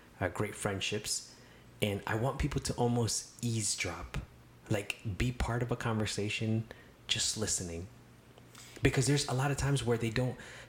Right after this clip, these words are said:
think about these things. They don't ever stop to just think, and they just listen to whatever is posting up on Facebook.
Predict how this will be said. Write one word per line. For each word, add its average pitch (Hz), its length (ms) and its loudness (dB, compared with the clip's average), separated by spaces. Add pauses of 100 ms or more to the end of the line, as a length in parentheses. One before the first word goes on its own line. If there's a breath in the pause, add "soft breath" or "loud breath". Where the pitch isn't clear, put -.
think 170 200 4
about 120 260 -2
these 95 200 -4
things. 95 480 -6 (140)
They 113 100 2
don't 143 140 2
ever 143 140 0
stop - 460 -4
to 117 120 -2
just - 260 -2
think, - 520 -4
and 113 120 2
they 110 80 2
just 117 240 -2
listen 120 240 0
to 110 80 -4
whatever 113 280 0
is 113 100 -2
posting - 420 -2
up 110 120 -2
on 107 140 -2
Facebook. 104 480 -4